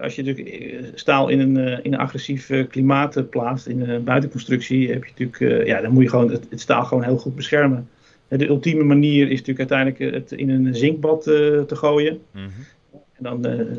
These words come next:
Speaker 1: gaat er zo'n zinklaag omheen en die zinklaag die geeft een, eh, hele goede bescherming. Het mooie van zink is ook als er ergens een kras of zoiets ontstaat,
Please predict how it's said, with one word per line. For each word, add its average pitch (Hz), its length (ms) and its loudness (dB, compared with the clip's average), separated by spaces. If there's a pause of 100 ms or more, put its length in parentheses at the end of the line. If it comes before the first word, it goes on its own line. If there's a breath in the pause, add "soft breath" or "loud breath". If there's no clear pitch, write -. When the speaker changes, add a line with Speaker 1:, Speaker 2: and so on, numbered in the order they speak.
(220)
Speaker 1:
gaat - 200 -6
er 123 60 -8
zo'n 120 120 -4
zinklaag 131 500 4
omheen 123 420 0
en 120 80 -4
die 120 100 -6
zinklaag 127 480 2
die 117 160 -8
geeft 117 200 0
een, 120 200 -2
eh, 120 120 -6
hele 139 140 4
goede 135 220 2
bescherming. 139 580 0 (340 soft breath)
Het 127 100 -6
mooie 135 200 4
van 127 80 -2
zink 147 260 -2
is 139 100 -2
ook 131 140 2
als 127 120 -2
er 135 80 -4
ergens 127 200 -2
een 127 120 -10
kras 143 300 0
of 135 120 -10
zoiets 135 180 -6
ontstaat, 113 540 -2